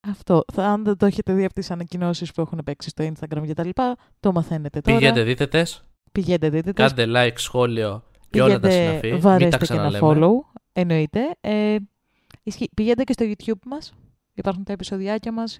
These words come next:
Speaker 1: Υπάρχουν, ε, ε, μεμονωμένα τα stories στο YouTube, σε περίπτωση, ας πούμε, που θέλετε να ακούσετε κάτι πιο μικρό, σε περίπτωση που σας άρεσε κάποια από τις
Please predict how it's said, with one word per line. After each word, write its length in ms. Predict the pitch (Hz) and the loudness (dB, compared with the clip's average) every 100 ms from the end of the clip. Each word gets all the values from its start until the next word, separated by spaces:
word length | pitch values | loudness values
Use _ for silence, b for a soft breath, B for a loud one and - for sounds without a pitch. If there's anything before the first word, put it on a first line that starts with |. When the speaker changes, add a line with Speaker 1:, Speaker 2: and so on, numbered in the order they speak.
| - | -14
Speaker 1:
Υπάρχουν, 500 | 175 156 156 180 175 | -6 -4 -4 -4 -2
ε, 280 | 175 175 180 b b b b b _ _ _ | -2 -2 -6 b b b b b _ _ _
ε, 220 | 196 185 175 _ | 0 2 0 _
μεμονωμένα 640 | 196 196 196 190 208 294 | 0 2 4 4 2 -2
τα 120 | 262 190 | -2 0
stories 360 | 190 160 151 151 - | 2 2 2 -4 -10
στο 380 | - 170 156 156 | -2 2 2 0
YouTube, 340 | 156 - 156 151 | -6 0 2 2
σε 160 | 170 175 | -4 0
περίπτωση, 360 | 165 151 170 | 0 0 0
ας 100 | 165 | 0
πούμε, 120 | 160 165 | -2 -4
που 80 | |
θέλετε 280 | - 165 - | -4 -6 -4
να 60 | 170 | -6
ακούσετε 280 | 165 170 185 | -4 -4 -4
κάτι 180 | 190 | -8
πιο 180 | 190 214 | -6 -6
μικρό, 400 | 202 196 208 214 | -6 -2 2 2
σε 120 | 208 | 0
περίπτωση 360 | 185 147 - 151 | -4 -6 -6 -8
που 80 | - | -6
σας 160 | 180 160 | -8 -4
άρεσε 300 | 165 160 156 | -2 -2 -4
κάποια 280 | 156 156 165 | -6 -4 -4
από 120 | - | -4
τις 100 | 165 | -10